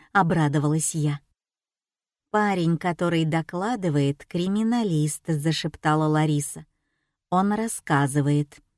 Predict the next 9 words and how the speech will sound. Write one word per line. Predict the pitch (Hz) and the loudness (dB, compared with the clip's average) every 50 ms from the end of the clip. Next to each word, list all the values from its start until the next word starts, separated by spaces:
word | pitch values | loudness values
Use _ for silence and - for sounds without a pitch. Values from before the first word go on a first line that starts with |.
| _ _ _ _ | _ _ _ _
Сигнализация | - - - 175 151 156 160 156 147 151 151 143 143 156 196 254 - - - - 143 139 147 - _ _ _ _ _ _ | -8 -6 -2 -2 0 2 2 2 2 2 0 0 0 -2 -2 -2 -4 -8 -6 -4 -4 -6 -6 -8 _ _ _ _ _ _
сработала | - - 175 175 175 170 170 180 185 - - 190 190 190 185 185 | -8 -4 -2 0 0 2 2 0 0 -2 -4 -4 -2 0 0 -2
от | 180 - | -2 -4
того, | - 196 190 196 226 269 262 | -2 -2 -2 0 0 0 0
что | - - - 208 190 | -2 -4 -4 -2 -2
на | 185 185 170 | -2 -2 -2
стекло | - - - 190 165 - 202 208 240 262 | -4 -4 -4 -6 -4 -2 0 0 0 0
шлёпнулась | - - - 202 185 180 185 185 - 208 208 214 214 226 226 - | -2 -2 -2 0 0 0 0 -2 -2 -4 -2 -2 0 -2 -4 -4
собачка". | - - - - 226 202 151 139 143 147 147 - - - - 170 170 | -6 -6 -4 -2 -2 0 0 0 0 0 -2 -6 -12 -10 -8 -8 -8